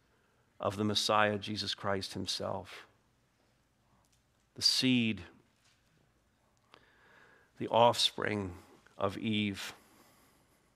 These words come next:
Seth, the first seed, and Jesus, the final seed or offspring. The one who would bruise,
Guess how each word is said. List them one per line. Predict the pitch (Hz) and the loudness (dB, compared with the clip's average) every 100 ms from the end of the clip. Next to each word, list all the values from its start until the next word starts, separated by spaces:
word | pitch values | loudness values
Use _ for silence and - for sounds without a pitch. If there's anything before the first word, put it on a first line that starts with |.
| _ _ _ _ _ _ _ _ _ _ _ _ _ _ _ _ _ _ | _ _ _ _ _ _ _ _ _ _ _ _ _ _ _ _ _ _
Seth, | - - 131 120 - - | -2 2 6 6 4 -6
the | |
first | 110 - 120 117 - | -8 -2 0 0 -2
seed, | - 113 110 104 | -2 -2 -2 -4
and | 107 | -4
Jesus, | 104 110 110 104 101 | -2 0 0 -2 -4
the | - | -6
final | 98 - 92 98 98 92 - | -8 -2 0 0 -2 -6 -12
seed | - - 104 101 92 | -6 -4 -2 -4 -4
or | 90 | -4
offspring. | 90 92 - - - 104 104 _ _ _ _ _ _ _ _ _ _ _ _ _ _ _ _ _ _ _ _ | -2 -2 -2 -6 -10 -12 -16 _ _ _ _ _ _ _ _ _ _ _ _ _ _ _ _ _ _ _ _
The | 101 | -2
one | 104 120 127 | 4 4 4
who | 117 120 | 2 0
would | 107 95 | -2 -4
bruise, | 104 120 131 123 107 98 - - | 0 2 2 0 -2 -2 -2 -2